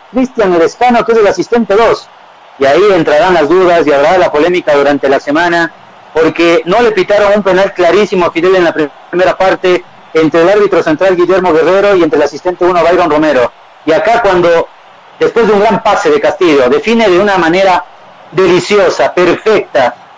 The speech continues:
Fidel Martínez le pitan un offside que para mí es con lupa, ¿eh?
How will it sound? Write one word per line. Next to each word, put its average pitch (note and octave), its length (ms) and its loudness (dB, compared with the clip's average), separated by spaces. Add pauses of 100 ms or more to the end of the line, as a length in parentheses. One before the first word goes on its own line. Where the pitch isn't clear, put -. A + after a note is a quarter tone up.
(160)
Fidel F#3 260 2
Martínez G3 500 0
le D#3 80 0
pitan F3+ 360 -2
un F3+ 120 2
offside E3+ 320 0
que F3 80 0
para C#3 240 0
mí E3+ 200 2
es F3+ 360 -2
con D#3+ 260 0
lupa, D3+ 380 0
¿eh? B2+ 160 -2